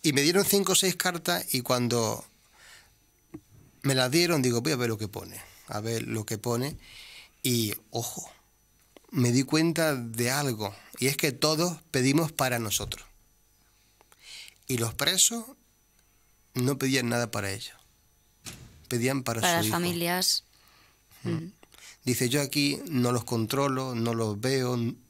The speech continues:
Speaker 1: no los llamo". Dice, "Pero tú que estás allá arriba en el cielo, pues bendice a mi mujer, a mi madre, a mis hijos, que no le pase nada". Digo, esa es la fe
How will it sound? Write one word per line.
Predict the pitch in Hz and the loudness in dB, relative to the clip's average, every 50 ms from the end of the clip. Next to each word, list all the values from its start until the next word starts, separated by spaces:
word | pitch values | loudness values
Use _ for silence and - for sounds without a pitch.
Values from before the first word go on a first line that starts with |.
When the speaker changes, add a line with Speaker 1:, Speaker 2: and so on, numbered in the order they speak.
| _ _ _ _ | _ _ _ _
Speaker 1:
no | - 120 117 117 | -2 -2 0 0
los | 117 113 113 113 | 0 0 0 2
llamo". | 123 123 123 123 123 135 - - - - - - - - - - _ | 2 2 2 2 0 -2 -4 -10 -16 -18 -18 -18 -18 -20 -20 -20 _
Dice, | - - 113 | -8 -8 -6
"Pero | 98 - 110 101 | -4 -4 -6 -4
tú | 98 123 120 | -4 -6 -4
que | - | -4
estás | 113 107 - 127 - - | -6 -6 -2 -2 -2 0
allá | 123 120 120 123 | 0 0 0 -2
arriba | 113 113 123 117 110 113 | -2 -2 -4 -4 -4 -4
en | 113 | -4
el | 117 107 | -6 -6
cielo, | 95 - - 120 117 113 110 120 - - - - - - _ _ _ _ | -6 -4 -4 -2 -2 -2 -4 -8 -10 -16 -20 -20 -20 -20 _ _ _ _
pues | - 117 110 - - - _ _ _ _ _ - | -10 -10 -10 -10 -14 -18 _ _ _ _ _ -4
bendice | 123 117 107 110 113 120 117 - 113 | -2 0 0 2 2 0 0 2 0
a | |
mi | 113 110 | 2 2
mujer, | 107 101 95 - - - 127 123 120 117 113 120 - - - _ - | 0 0 -2 -4 -4 -2 -2 0 -2 -2 -4 -8 -12 -18 -20 _ -4
a | 110 110 | -2 -2
mi | 107 107 107 | 0 0 0
madre, | 107 110 117 123 123 117 120 120 117 110 110 107 - - _ - | 0 0 0 0 0 -2 -4 -6 -6 -6 -6 -8 -10 -8 _ -4
a | 117 110 | -2 0
mis | 113 110 113 | 0 0 2
hijos, | 120 123 123 117 - - 113 107 110 117 - - - - - - _ - _ - _ _ _ - - | 2 2 0 0 -2 -6 -6 -6 -6 -6 -10 -18 -20 -20 -20 -20 _ -20 _ -20 _ _ _ -10 -4
que | - 117 110 107 | -2 0 0 2
no | 110 120 | 0 0
le | 120 120 | 0 0
pase | 117 - 107 - - 104 | -2 -2 -2 -2 -2 0
nada". | 110 127 127 113 113 120 - - - - - - - - - _ _ | 0 0 0 -2 -4 -6 -6 -10 -18 -20 -20 -20 -20 -20 -20 _ _
Digo, | 123 110 107 104 101 104 - - - | -6 -4 -4 -2 -4 -6 -6 -6 -2
esa | 120 - - - 135 | 2 2 2 2 0
es | 139 | -2
la | 156 147 113 101 | -2 -2 -4 -6
fe | - - 135 131 147 - | -6 -6 -6 -6 -6 -8